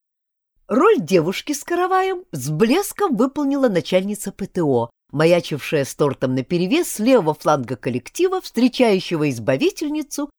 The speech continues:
и победительницу драконов. "Да погодите вы с тортами!" — рявкнул директор и поспешно уволок адвоката в свой кабинет, с ненавистью оглядев секретаршу, оставшуюся в качестве наследства от Вадима.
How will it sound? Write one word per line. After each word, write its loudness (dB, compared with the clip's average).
и 4
победительницу -6
драконов. -12
"Да 2
погодите 4
вы 0
с -4
тортами!" — 0
рявкнул -4
директор -4
и 6
поспешно -2
уволок 4
адвоката 0
в -10
свой -2
кабинет, -4
с -10
ненавистью -2
оглядев -2
секретаршу, -4
оставшуюся -2
в -16
качестве -8
наследства -8
от -12
Вадима. -10